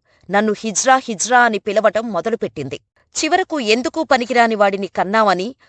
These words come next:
మా అమ్మను కూడా హింసిస్తోంది. "మీ కొడుకు ఒక హిజ్రా" అంటూ మా అమ్మతో నా గురించి నీచంగా చెబుతోంది.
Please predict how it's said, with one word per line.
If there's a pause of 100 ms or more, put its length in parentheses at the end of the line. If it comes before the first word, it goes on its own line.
(180)
మా
అమ్మను
కూడా
హింసిస్తోంది. (260)
"మీ
కొడుకు
ఒక
హిజ్రా"
అంటూ (380)
మా
అమ్మతో
నా
గురించి
నీచంగా
చెబుతోంది.